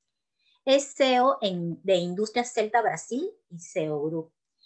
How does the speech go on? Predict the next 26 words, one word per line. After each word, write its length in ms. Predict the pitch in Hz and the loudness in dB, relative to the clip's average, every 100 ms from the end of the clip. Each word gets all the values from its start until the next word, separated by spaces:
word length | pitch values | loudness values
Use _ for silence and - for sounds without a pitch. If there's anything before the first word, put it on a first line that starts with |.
| _ _ | _ _
grupos 340 | 214 220 277 | -2 0 0
empresariales 960 | 269 240 202 165 170 160 180 190 220 - | 0 0 -2 -4 -6 -2 0 2 0 -4
que 80 | 220 | -8
se 160 | 196 | -4
dedican 440 | 170 160 170 202 208 | -4 -4 -4 -8 -8
a 80 | 190 | -10
la 240 | 170 165 | -8 -10
producción 880 | 175 160 160 - - 254 254 294 285 - | -6 -6 -6 -10 -10 -2 -2 -2 -6 -16
y 180 | 175 - | -16 -8
comercialización 1120 | - 269 277 277 240 185 165 165 - 226 220 | -2 0 0 -2 -6 -8 -8 -14 -6 -4 -2
del 160 | 247 240 | -2 -4
mineral 560 | 190 160 156 180 220 226 | -6 -6 -4 -2 -2 -2
natural 640 | 202 160 160 156 196 233 | -8 -8 -10 -6 -4 -4
zeolita, 1080 | - - 214 185 170 170 208 247 - - - _ _ _ _ _ | -8 -10 0 2 2 -2 -4 -6 -6 -18 -20 _ _ _ _ _
importante 1300 | 208 196 185 196 190 185 - 254 311 339 311 330 302 214 | -6 -6 0 0 0 -4 2 2 2 -2 -4 -4 -4 -6
insumo 640 | 185 185 - 269 285 302 | -8 -10 -6 -2 -2 -2
para 180 | 190 170 | -2 -2
mercados 600 | 160 165 208 214 247 - | -6 -4 -2 0 0 -2
como 360 | 220 190 165 - | -4 -2 -4 -4
agricultura, 1160 | 160 156 151 160 151 - 254 254 233 202 208 - | -6 -6 -12 -16 -16 -6 -2 2 2 2 -2 -6
nutrición 880 | 180 160 - - - 233 233 226 220 | -12 -12 -18 -18 -8 0 4 4 2
animal 720 | 202 196 196 214 220 214 208 | -4 -6 -4 -2 0 -2 -2
y 160 | 220 214 | -8 -4
tratamiento 720 | 165 165 160 180 190 185 196 | -6 -4 -6 -4 -6 -4 -2
de 140 | 175 | -2
agua. 320 | 156 151 143 | -4 -6 -10